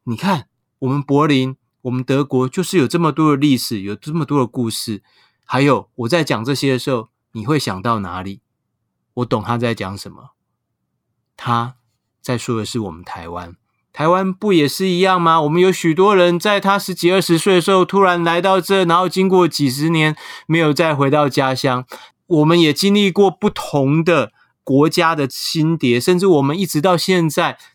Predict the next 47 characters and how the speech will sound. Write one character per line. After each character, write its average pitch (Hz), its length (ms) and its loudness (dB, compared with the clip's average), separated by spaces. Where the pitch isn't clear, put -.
都 180 240 4
还 135 340 -2
在 143 300 -2
处 131 400 0
理， 156 260 0
啊， 104 240 -10
这 160 120 -2
样 151 180 0
的 127 140 2
一 139 80 2
个 120 280 0
认 131 240 0
同 120 180 -4
的 113 120 -2
问 117 220 2
题。 87 320 -14
他 214 100 -2
说 220 300 -2
，“所 190 300 2
以 151 220 -2
这 247 160 0
些 247 280 2
历 226 260 2
史、 123 320 -4
这 214 140 0
些 214 200 2
文 165 320 2
化、 190 280 0
这 196 100 -4
些 202 220 0
政 208 260 0
治 196 200 -4
的 165 120 0
变 180 300 -2
化， 170 240 0
其 185 140 -2
实 185 140 0
就 190 140 2
是 190 160 -2
你 151 80 2
们 123 160 0
创 160 340 -2
作 156 200 0
的 127 80 2
养 104 240 -4
分 139 200 -4
啊。” 120 120 -6